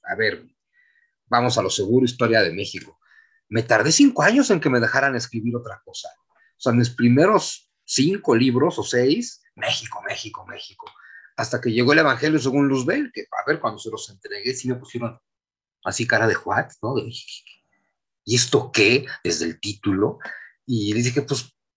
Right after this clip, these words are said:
es mi caprichito, ya me merezco un capricho, ¿no? Después de tanto libro que vende, pues, sácame uno aunque no venda". Eh, la maravilla es que esa caprichito del dos mil dieciséis lleva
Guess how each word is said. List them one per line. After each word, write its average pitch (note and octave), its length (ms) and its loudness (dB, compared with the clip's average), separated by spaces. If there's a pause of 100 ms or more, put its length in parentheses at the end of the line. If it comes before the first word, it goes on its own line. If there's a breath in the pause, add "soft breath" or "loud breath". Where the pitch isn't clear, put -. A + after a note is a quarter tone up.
es F3+ 180 -2
mi A3 80 0
caprichito, G3 640 2
ya C3 160 4
me D#3 120 2
merezco D3+ 400 2
un D3+ 120 2
capricho, D3+ 540 -4
¿no? G3 220 -6
Después B2+ 360 0
de C3 120 2
tanto B2+ 320 -2
libro B2 340 -4
que G#2+ 100 -2
vende, C3 500 -2
pues, - 240 -20
sácame A#2+ 340 -2
uno B2 120 -2
aunque A2+ 180 -8
no A#2 120 -6
venda". D3+ 360 -6 (560 soft breath)
Eh, A#2 440 -4 (340)
la C3+ 200 2
maravilla C3+ 720 0
es - 140 -8
que D3+ 100 -14
esa - 160 -2
caprichito B2 580 -8
del G#2+ 140 -4
dos G2 180 -14
mil B2 140 -4
dieciséis B2+ 760 -4
lleva A2+ 380 2